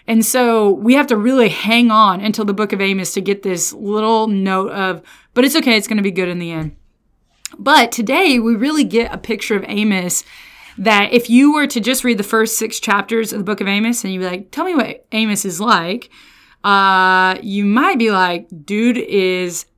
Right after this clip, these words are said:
angry, disgruntled," rightfully. I mean, look, anger is a good emotion when it's, it's rightfully brought about, but you, you might not have a full picture of Amos.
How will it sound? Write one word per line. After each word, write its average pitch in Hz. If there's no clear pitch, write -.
angry, 202
disgruntled," 226
rightfully. 220
I 190
mean, 208
look, 220
anger 220
is 170
a 175
good 202
emotion 190
when 180
it's, 165
it's 190
rightfully 190
brought 175
about, 180
but 196
you, 220
you 202
might 233
not 277
have 240
a 196
full 214
picture 202
of 175
Amos. 180